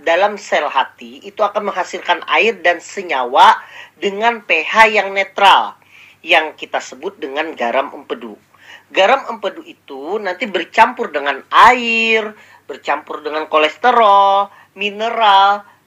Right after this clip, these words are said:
dan bilirubin itu membentuk cairan empedu. Nah, bilirubin inilah yang memberi warna, sehingga warna empedu itu, dia itu berwarna hijau.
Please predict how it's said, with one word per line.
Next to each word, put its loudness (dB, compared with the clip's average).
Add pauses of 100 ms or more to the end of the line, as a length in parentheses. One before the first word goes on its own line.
(100)
dan 2
bilirubin -6 (240)
itu -8
membentuk -8
cairan -4
empedu. -8 (560)
Nah, -2
bilirubin -6
inilah 2 (240)
yang -4
memberi -8
warna, -2 (400)
sehingga 0 (240)
warna 0
empedu -14
itu, -18 (960)
dia -2
itu -12
berwarna -2 (400)
hijau. -2